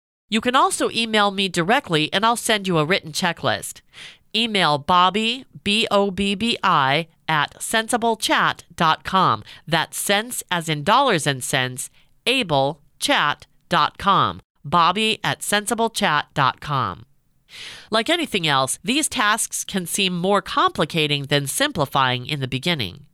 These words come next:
But putting in a bit more time and effort now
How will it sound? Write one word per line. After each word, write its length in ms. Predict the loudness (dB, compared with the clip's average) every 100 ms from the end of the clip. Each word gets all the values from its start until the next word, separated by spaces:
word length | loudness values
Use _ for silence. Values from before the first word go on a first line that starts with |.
| -2
But 180 | -2 0
putting 320 | 0 0 0
in 140 | 0
a 80 | 0
bit 260 | 0 -2 0
more 240 | 0 0
time 360 | 0 2 2 2
and 100 | -2
effort 360 | -4 0 -2 -2
now 420 | -2 0 2 0